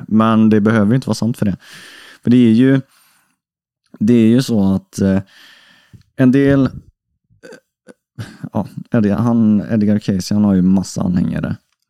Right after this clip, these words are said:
eh, som tror att han var en, eller han var ju en, en fantastisk man med massa, eh, kunskap, och uppenbarligen så har han gjort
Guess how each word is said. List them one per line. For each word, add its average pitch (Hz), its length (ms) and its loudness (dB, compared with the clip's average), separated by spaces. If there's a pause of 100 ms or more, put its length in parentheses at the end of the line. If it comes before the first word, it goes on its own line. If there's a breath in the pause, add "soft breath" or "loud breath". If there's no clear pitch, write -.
(160)
eh, 92 320 -4 (180)
som 98 260 -4
tror 95 500 -4
att - 680 -8
han 98 260 -6
var - 400 -4
en, 87 580 -4 (100)
eller 92 100 -2
han 95 160 -2
var 90 260 -2
ju 107 60 0
en, 110 240 0
en 101 280 -2
fantastisk - 560 -10
man 101 220 -6
med 90 280 -4
massa, 92 760 -6 (1200 loud breath)
eh, 85 760 -2 (160)
kunskap, 90 680 -4 (100)
och 87 560 -4 (480)
uppenbarligen 95 760 -2
så 104 140 -8
har 101 100 -2
han 95 160 0
gjort 104 240 -4